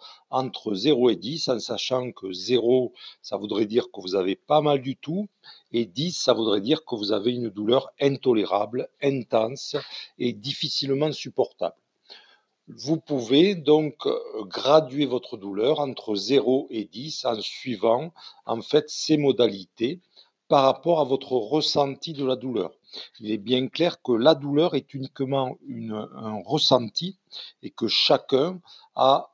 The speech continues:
bien évidemment son propre ressenti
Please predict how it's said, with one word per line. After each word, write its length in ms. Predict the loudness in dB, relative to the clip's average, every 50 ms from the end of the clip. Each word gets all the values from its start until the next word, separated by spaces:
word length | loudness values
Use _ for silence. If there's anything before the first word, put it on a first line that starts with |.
| _ _
bien 280 | -16 -6 0 0 2 2
évidemment 460 | 0 -2 -4 -4 -4 -2 -2 -2 -4
son 300 | -4 -4 -6 -6 -6 -8
propre 380 | -6 0 4 4 4 4 2 -6
ressenti 800 | -4 -2 -2 -2 -2 -2 -4 -4 -6 -10 -8 -8 -8 -8 -8